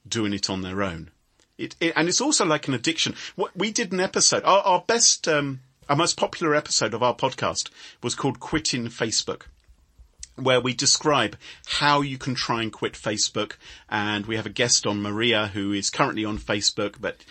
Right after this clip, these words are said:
she feels she needs to be there. She's got a young kid, keeps in touch with other young mums and things like that. And, uh, it, it really brought to light that, you know, even if you know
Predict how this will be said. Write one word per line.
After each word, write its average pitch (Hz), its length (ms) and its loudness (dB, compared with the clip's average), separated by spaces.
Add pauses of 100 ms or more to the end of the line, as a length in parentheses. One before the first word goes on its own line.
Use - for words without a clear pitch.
(240)
she - 120 -14
feels 123 260 -2
she - 160 -2
needs 107 200 -6
to 98 100 -12
be 107 200 -4
there. 104 140 -2
She's - 160 -4
got 98 120 -6
a 104 40 -8
young 101 280 -6
kid, 104 280 -8
keeps - 240 -8
in 113 80 -4
touch - 240 -6
with 98 100 -8
other 104 140 -4
young 101 320 -4
mums 98 400 -4
and 101 100 -6
things 110 220 -6
like 101 80 -8
that. 92 180 -4 (320)
And, 147 460 2 (420)
uh, 185 120 -4 (160)
it, 208 180 -6 (800)
it 185 180 -2
really 214 220 0
brought 185 360 2
to 160 120 4
light 151 380 2
that, - 180 -2
you 160 80 -2
know, 139 180 0
even 190 320 -4
if 165 260 -2
you 147 300 -4 (320)
know 139 720 2